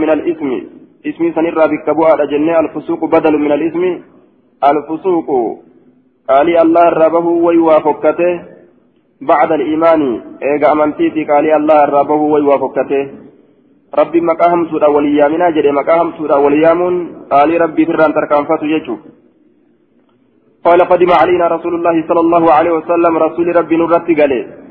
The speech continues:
رسول ربي نرتي قال: "وليس منا رجل إلا وله اسمان." مكة الرمادينة نسبة رسولي حال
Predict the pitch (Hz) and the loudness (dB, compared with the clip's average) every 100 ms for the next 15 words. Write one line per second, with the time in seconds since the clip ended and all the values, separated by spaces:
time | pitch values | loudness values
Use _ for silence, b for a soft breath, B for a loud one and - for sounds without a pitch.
0 | - _ _ _ _ _ _ _ _ _ | -20 _ _ _ _ _ _ _ _ _
1 | _ _ - 143 180 175 175 170 165 170 | _ _ -2 -2 0 0 2 2 0 0
2 | 170 175 156 147 120 - - - 135 170 | 0 0 0 2 0 -4 -10 -4 0 2
3 | 170 170 175 170 165 170 165 170 170 165 | 0 -2 0 2 2 2 0 -2 -4 -6
4 | - 170 160 160 165 160 156 147 160 151 | -6 -2 2 4 4 2 -2 -4 0 0
5 | 117 107 - - _ _ _ _ _ _ | -2 -10 -20 -20 _ _ _ _ _ _
6 | _ 123 160 175 170 156 151 147 156 165 | _ -4 -2 0 0 2 0 0 0 0
7 | 170 156 151 147 147 147 160 185 196 - | -2 -4 -6 -2 -2 -2 -2 -2 -2 -8
8 | - _ _ _ _ _ 147 151 165 | -20 _ _ _ _ _ 0 2 2